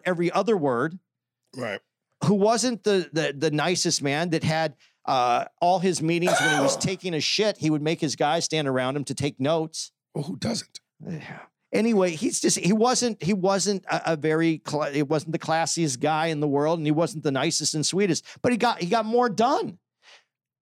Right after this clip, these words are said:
Speaker 1: You don't need someone that's pro-black, pro-white. You don't need it. You need someone that's pro-American.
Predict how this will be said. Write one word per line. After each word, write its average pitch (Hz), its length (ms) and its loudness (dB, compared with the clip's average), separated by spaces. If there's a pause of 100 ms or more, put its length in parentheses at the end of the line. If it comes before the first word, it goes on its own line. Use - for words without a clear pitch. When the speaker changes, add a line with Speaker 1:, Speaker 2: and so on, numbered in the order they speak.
(200)
Speaker 1:
You 190 140 4
don't 226 480 0
need 190 300 0
someone 147 500 0
that's 131 200 -2
pro-black, 139 800 -2
pro-white. 131 560 -2
You 131 80 -4
don't 151 180 0
need 147 180 0
it. 127 140 -4
You 113 120 -6
need 147 220 -2
someone 139 300 0
that's 107 140 -4
pro-American. 123 1040 -2